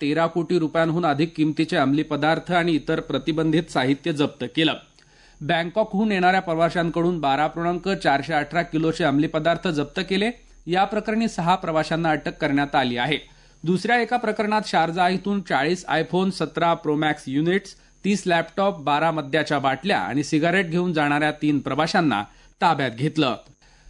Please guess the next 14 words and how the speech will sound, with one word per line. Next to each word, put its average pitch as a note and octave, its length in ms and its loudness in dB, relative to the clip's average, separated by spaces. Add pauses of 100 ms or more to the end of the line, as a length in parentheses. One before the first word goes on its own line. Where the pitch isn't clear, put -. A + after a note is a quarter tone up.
(160)
मराठा G3+ 320 0
आरक्षण C4 340 0
आंदोलनाचे A#3 640 0
नेते G#3 300 0
मनोज G3+ 300 0
जरांगे F#3+ 380 0
पाटील D#3 420 -2
यांनी G3 200 0
आज F#3+ 200 0
नागपूर D#3 340 0
इथं F#3 260 0
प्रहार E3 380 0
पक्षाचे E3+ 440 -4
प्रमुख F3 360 0